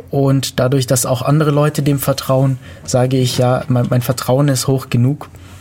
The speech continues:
da, dass ich jetzt ihm diese, diese Informationen über mich preisgebe. Aber das ändert sich vollkommen, wenn da plötzlich Technik zwischenliegt, Server dazwischen liegen. Ähm,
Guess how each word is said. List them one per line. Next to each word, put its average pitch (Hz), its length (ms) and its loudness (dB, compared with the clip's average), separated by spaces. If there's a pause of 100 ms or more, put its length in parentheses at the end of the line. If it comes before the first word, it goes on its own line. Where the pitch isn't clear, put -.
(180)
da, 139 100 2
dass - 640 -4 (520)
ich - 200 -4
jetzt - 480 -2 (260)
ihm 135 380 2
diese, 131 380 0
diese 127 260 -2
Informationen 127 760 0
über 127 180 2
mich 120 240 -2
preisgebe. 131 760 0 (1120)
Aber 127 180 0
das 131 140 -2
ändert 156 280 2
sich - 160 -2
vollkommen, 170 540 0
wenn 147 100 2
da 143 80 2
plötzlich 143 400 -2
Technik - 440 -2
zwischenliegt, 123 500 0
Server 139 320 2
dazwischen 117 520 -2
liegen. 131 300 0 (1600)
Ähm, 120 460 0